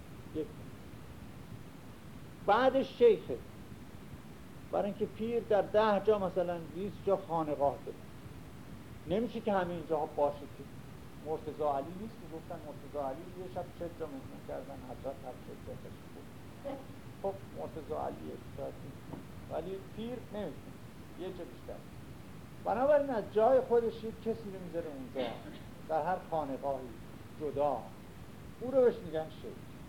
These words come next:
و شیخی که حافظ میگه به این معنی.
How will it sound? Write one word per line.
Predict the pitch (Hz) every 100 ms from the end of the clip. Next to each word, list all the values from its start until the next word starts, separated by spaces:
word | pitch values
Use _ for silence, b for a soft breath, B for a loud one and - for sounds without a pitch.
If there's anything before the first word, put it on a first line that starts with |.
| - - - - - - -
و | 180
شیخی | 175 - 277 226 220
که | 190
حافظ | 180 165 175 156
میگه | 160 196 190
به | 175
این | - 123
معنی. | - -